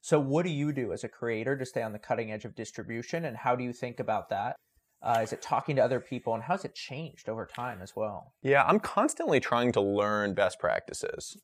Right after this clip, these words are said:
Speaker 2: from other people, what's working for them, what's not working for them. And that applies across all mediums, by the way. Like, newsletters one,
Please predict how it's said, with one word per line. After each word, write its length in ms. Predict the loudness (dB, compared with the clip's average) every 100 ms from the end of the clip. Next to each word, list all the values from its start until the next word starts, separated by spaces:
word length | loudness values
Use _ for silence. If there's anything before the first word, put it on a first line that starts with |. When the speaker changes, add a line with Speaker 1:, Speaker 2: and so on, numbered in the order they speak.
| -4
Speaker 2:
from 160 | -2
other 220 | 0 0
people, 380 | -2 -4 -4 -4
what's 260 | 0 0 2
working 340 | 0 0 -4
for 140 | -4 -2
them, 240 | -2 -2
what's 220 | -4 -4
not 240 | -2 0 2
working 300 | 0 0 -4
for 100 | 0
them. 160 | 0 2
And 120 | 4
that 100 | 6
applies 400 | 6 6 6 4
across 380 | 2 2 2 0 4
all 560 | 6 8 8 6 2 -4 _ _
mediums, 420 | -4 -2 -2 -6 -4
by 160 | -4
the 60 | -2
way. 80 | -4
Like, 120 | 0
newsletters 440 | 2 6 4 4
one, 440 | 0 -2 -2 -4